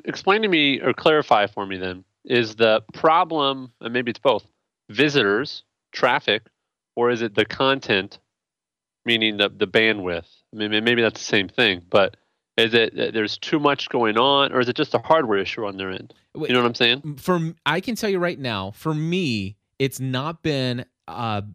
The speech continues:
Speaker 2: it's not been a bandwidth issue, and it has
Speaker 1: Okay.
Speaker 2: not been hard-, well, I don't, I, well, actually, I will say that it's been hardware on my, on my end. Um, they, they have some kind of piece of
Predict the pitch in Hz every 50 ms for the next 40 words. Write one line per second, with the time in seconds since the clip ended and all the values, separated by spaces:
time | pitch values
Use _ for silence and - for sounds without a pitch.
0 | - - 123 120 - - 127 123 131 143 - 185 190 196 196 180 151 170 151 147
1 | 143 139 135 139 147 143 - - 143 135 - - - 156 180 233 - _ _ _
2 | _ _ _ - 139 135 135 127 120 117 127 120 110 117 117 120 113 104 135 147
3 | 147 151 - 160 147 147 143 135 - - - 147 143 143 139 139 123 117 107 _
4 | - - 127 139 135 131 127 127 107 - - - 147 170 190 - - 139 - -
5 | 165 151 151 147 - 131 156 170 - - 170 147 123 120 113 - _ _ _ _
6 | _ - 127 135 131 156 165 - - 139 123 113 110 110 113 104 - - 120 113
7 | 104 98 - - 123 120 113 107 107 107 101 101 98 98 98 101 104 104 104 -
8 | - _ - 110 104 104 104 104 101 92 87 82 85 - _ _ _ _ _ _
9 | 117 117 117 110 107 104 104 - - 123 139 165 - 156 147 165 185 175 170 160
10 | 135 127 - - - 156 165 156 - 156 139 131 120 - - - 143 131 - -
11 | 120 107 101